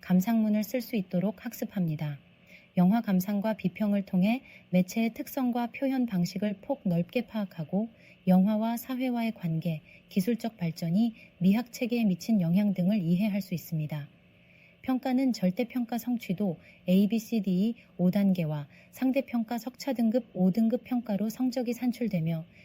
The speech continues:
대학에는 성취도와 등급이 병기되어 제공됩니다. 이천이십팔 수능에는 출제되지 않는 과목입니다.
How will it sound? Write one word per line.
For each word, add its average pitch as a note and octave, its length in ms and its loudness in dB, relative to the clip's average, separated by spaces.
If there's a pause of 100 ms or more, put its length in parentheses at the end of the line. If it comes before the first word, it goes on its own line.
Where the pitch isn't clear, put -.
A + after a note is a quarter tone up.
(140)
대학에는 G3+ 520 2
성취도와 B3+ 540 -2
등급이 F#3 460 0
병기되어 F3+ 580 0
제공됩니다. E3+ 800 -2 (580)
이천이십팔 A#3+ 720 -2
수능에는 A#3+ 580 2
출제되지 B3 580 -2
않는 F#3 280 2
과목입니다. E3+ 720 0